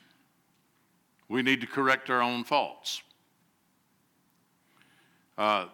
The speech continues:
the person that is trying to help someone in their, somebody else's marriage cannot be an abuser of their own marriage.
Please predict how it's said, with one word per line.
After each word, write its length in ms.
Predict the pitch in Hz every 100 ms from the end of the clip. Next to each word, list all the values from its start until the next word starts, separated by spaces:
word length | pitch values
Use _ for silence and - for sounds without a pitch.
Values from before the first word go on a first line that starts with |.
| -
the 80 | 131
person 680 | - 143 151 180 156 139 - _ 117
that 200 | 123 120
is 160 | 117
trying 440 | - 139 139 139 120
to 100 | 117
help 260 | 135 139
someone 840 | - 147 139 123 127 139 147 160 143 - _ _ _ _ _ _
in 140 | 120 123
their, 320 | 120 113 107 -
somebody 500 | - 135 127 123 123
else's 460 | 123 127 - 110 110
marriage 540 | 123 127 147 147 -
cannot 400 | 120 117 120 107
be 160 | 117 120
an 100 | 120
abuser 460 | 110 120 120 139
of 80 | 127
their 140 | 131 143
own 260 | 160 120
marriage. 500 | 85 69 65 - -